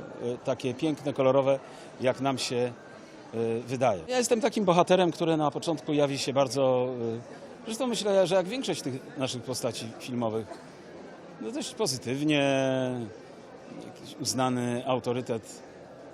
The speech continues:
świata filmu, aktor, producent, a... No, a potem następuje nieoczekiwana, e,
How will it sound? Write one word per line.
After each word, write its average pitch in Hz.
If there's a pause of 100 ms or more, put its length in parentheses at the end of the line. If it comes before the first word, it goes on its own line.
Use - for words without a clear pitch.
(560)
świata 120
filmu, 156 (840)
aktor, 131
producent, 135 (160)
a... 127 (1600)
No, 202
a 294
potem 262
następuje 180
nieoczekiwana, 139 (960)
e, 117